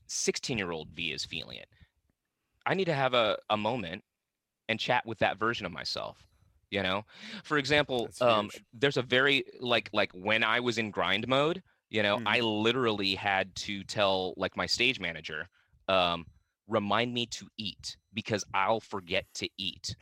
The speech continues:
Speaker 2: I
Speaker 1: right?
Speaker 2: remember
Speaker 1: So,
Speaker 2: you actually
Speaker 1: yeah.
Speaker 2: talking about that. I think I've been in rooms where you said that, and <laughs> it's like,
Speaker 1: Right,
Speaker 2: "This
Speaker 1: and,
Speaker 2: dude
Speaker 1: well,
Speaker 2: is
Speaker 1: even at gigs,
Speaker 2: focused."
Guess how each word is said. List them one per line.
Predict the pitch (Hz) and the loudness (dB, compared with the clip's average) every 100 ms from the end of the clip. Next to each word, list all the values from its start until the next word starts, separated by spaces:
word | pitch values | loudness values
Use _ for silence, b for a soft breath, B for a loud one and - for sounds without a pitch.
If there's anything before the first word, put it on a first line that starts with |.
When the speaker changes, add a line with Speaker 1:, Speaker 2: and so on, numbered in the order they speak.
| - | -10
Speaker 2:
I | 95 | 0
Speaker 1:
right? | 95 165 | 4 4
Speaker 2:
remember | 185 170 143 | 4 4 4
Speaker 1:
So, | 151 | 4
Speaker 2:
you | 147 | 4
actually | 135 139 - 123 | 2 2 0 0
Speaker 1:
yeah. | 160 | 0
Speaker 2:
talking | 147 147 135 117 | 2 0 -2 -4
about | 113 110 | -2 -4
that. | 113 110 | -4 -4
I | 113 | -4
think | 131 131 | -2 -2
I've | 127 | 0
been | 135 127 | 0 -2
in | 117 | -2
rooms | 127 127 117 | -4 -4 -4
where | 120 | -4
you | 113 101 | -4 -4
said | - 160 151 135 | -2 0 -2 -2
that, | 110 107 - | -4 -4 -6
and | 131 135 | -6 -6
<laughs> | - - - | -8 -8 -8
it's | 196 196 | -2 -2
like, | - | 4
Speaker 1:
Right, | - 262 | 6 6
Speaker 2:
"This | 226 | 6
Speaker 1:
and, | 247 | 4
Speaker 2:
dude | - | 6
Speaker 1:
well, | 262 247 | 6 6
Speaker 2:
is | |
Speaker 1:
even | 285 277 | 6 6
at | 254 | 8
gigs, | 214 311 277 170 - | 8 10 8 4 -8
Speaker 2:
focused." | - | -14